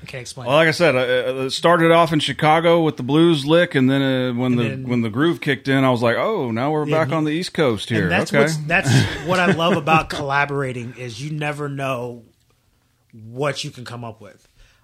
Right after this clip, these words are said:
Speaker 1: I'm not even from Chicago or f-, or New York. I'm from the South,
Speaker 2: <laughs>
Speaker 1: and he's not. He's from New York, so you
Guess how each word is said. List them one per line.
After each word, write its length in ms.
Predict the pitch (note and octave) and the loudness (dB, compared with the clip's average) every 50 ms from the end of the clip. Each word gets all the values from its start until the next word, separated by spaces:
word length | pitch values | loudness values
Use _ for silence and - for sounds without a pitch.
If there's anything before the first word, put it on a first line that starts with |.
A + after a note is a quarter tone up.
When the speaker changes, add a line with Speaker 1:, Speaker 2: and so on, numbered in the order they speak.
| _ _ _ _ _ _ _ _ _ | _ _ _ _ _ _ _ _ _
Speaker 1:
I'm 180 | - G3+ D4 D4 | 2 2 2 4
not 180 | B3+ G3+ E3 | 2 2 2
even 160 | D#3+ D3+ C#3 C3 | 2 0 -4 -6
from 220 | - E3+ D3+ C3+ | -6 -6 -6 -6
Chicago 540 | - - C3+ - D3 C#3 C#3 B2 A#2 A#2 - _ _ _ _ _ _ | -6 -10 -8 -6 -4 -4 -4 -6 -10 -14 -16 _ _ _ _ _ _
or 220 | - A#3 C#4+ C4+ A#3+ | -2 2 4 4 2
f-, 300 | - - - - - - | 2 -2 -10 -20 -20 -12
or 420 | - F3+ A3+ A3 G3 E3 C#3+ A#2 G2+ G#2 | -6 -2 0 0 0 -2 -4 -8 -10 -14
New 140 | A2 C3+ D3 | -12 -8 -8
York. 360 | C#3 C3 A#2+ G#2 F2 - _ _ _ - | -6 -8 -8 -10 -14 -20 _ _ _ -4
I'm 180 | F#3 A#3+ D#4+ C4 | -4 -2 -2 -4
from 240 | - G3+ D#3+ C#3+ B2+ | -4 -4 -4 -4 -6
the 80 | A2 | -8
South, 400 | - - G#3+ G#3+ C#3+ - - - | -6 -4 -2 -2 -2 -2 -4 -6
Speaker 2:
<laughs> 1800 | - - - - - - - _ _ _ _ _ _ _ _ _ - - - - - _ _ _ _ _ _ _ _ _ _ _ _ _ _ _ | -8 -8 -10 -16 -20 -20 -20 _ _ _ _ _ _ _ _ _ -20 -20 -20 -20 -20 _ _ _ _ _ _ _ _ _ _ _ _ _ _ _
Speaker 1:
and 420 | F3+ F3 E3 D#3 D3 C#3 C3 A#2+ - _ _ _ _ _ _ _ _ | 2 4 4 4 2 0 -2 -6 -12 _ _ _ _ _ _ _ _
he's 300 | - - G#3+ D#4 A3 A3 | -2 4 4 6 6 6
not. 200 | A3+ G#3 F#3 - | 4 4 4 4
He's 140 | D#3+ A#3+ C4 | 2 0 0
from 160 | - A3 F3 | 0 -2 -2
New 60 | D3+ C#3 | -2 0
York, 300 | D3 G#3+ C#4+ B3 F#3+ - | 2 4 4 4 2 0
so 140 | - F3 D#3+ | -2 -4 -4
you 120 | D#3 D#3+ | -6 -6